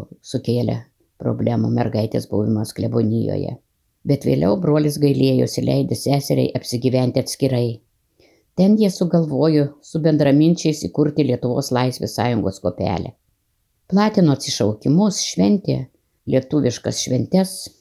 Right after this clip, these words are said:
Mergaitė turėjo bėgti iš Skuodo, sužinojusi, kad ją seka. Bet lemtis buvo negailestinga.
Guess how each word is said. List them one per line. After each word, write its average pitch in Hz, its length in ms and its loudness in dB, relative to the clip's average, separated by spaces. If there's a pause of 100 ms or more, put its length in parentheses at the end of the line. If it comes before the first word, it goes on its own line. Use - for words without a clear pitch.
(320)
Mergaitė 160 640 0
turėjo 135 320 -2
bėgti 131 320 -4
iš - 140 -8
Skuodo, 113 460 -4 (120)
sužinojusi, 120 800 -4
kad - 240 -4
ją 127 200 -2 (340)
seka. - 540 -4 (840)
Bet 147 400 0
lemtis 143 580 4
buvo 170 220 4
negailestinga. 151 960 2